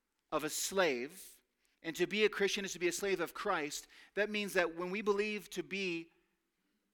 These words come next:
ourselves to be, um, slaves of Christ, we will live lives that behave like slaves of Christ. Total obedience that is the treasure of our lives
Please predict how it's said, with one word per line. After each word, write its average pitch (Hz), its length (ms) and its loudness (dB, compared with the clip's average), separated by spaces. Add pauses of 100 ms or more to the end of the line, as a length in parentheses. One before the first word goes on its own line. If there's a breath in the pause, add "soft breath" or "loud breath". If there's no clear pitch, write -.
ourselves 165 460 2
to 170 80 -10
be, 160 260 0 (320)
um, 131 400 0 (140)
slaves 185 340 2
of 165 100 0
Christ, 147 540 -2 (120)
we 165 140 -2
will 160 160 -2
live 156 320 -2
lives 151 300 -2
that 135 120 -2 (280)
behave 156 640 -2
like 123 280 -6 (300 soft breath)
slaves 131 320 -4
of 117 100 -10
Christ. - 540 -14 (300)
Total 180 580 0 (340 soft breath)
obedience 156 840 -6 (1200)
that 139 140 0
is 131 140 -4
the 135 100 -10
treasure 151 480 -6
of 139 60 -4
our 147 100 0
lives 113 560 -6